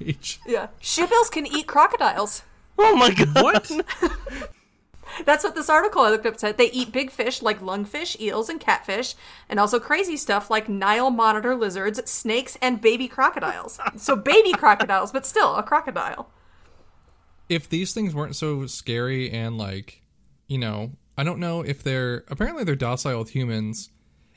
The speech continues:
Speaker 1: If I knew one wouldn't hurt me, I would go and hug it. I
Speaker 2: Oh,
Speaker 1: would
Speaker 2: absolutely.
Speaker 1: hug this bird.
Speaker 2: Uh, also on my list of animal,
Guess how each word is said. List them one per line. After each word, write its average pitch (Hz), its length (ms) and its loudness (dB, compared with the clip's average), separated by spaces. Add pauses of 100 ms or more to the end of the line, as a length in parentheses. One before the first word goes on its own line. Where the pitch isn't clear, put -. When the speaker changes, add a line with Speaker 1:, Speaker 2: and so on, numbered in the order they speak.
Speaker 1:
If 156 160 -4
I 196 80 0
knew 170 240 -2
one 151 240 -2
wouldn't 143 240 -6
hurt 123 220 -6
me, 170 260 -6 (400)
I 135 120 -2
would 139 180 -4
go 127 140 -6
and 113 80 -6
hug 107 260 -6
it. 98 180 -10 (260)
I - 60 2
Speaker 2:
Oh, 311 60 8
Speaker 1:
would 233 100 6
Speaker 2:
absolutely. 220 540 2
Speaker 1:
hug 110 100 -8
this - 0 -
bird. 107 220 -8 (1800)
Speaker 2:
Uh, 233 300 8 (240)
also 285 280 4 (200)
on 240 180 4
my 226 100 2
list 220 300 -2
of 214 260 -4 (360)
animal, 208 280 -4